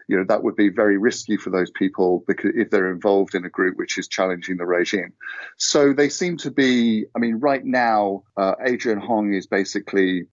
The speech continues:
you know, in hiding because, uh, U S legal authorities,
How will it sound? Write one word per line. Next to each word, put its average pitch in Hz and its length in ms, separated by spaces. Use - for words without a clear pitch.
you 107 140
know, 95 100
in 110 140
hiding 110 480
because, 95 480
uh, 90 80
U 98 300
S - 340
legal 110 300
authorities, 95 840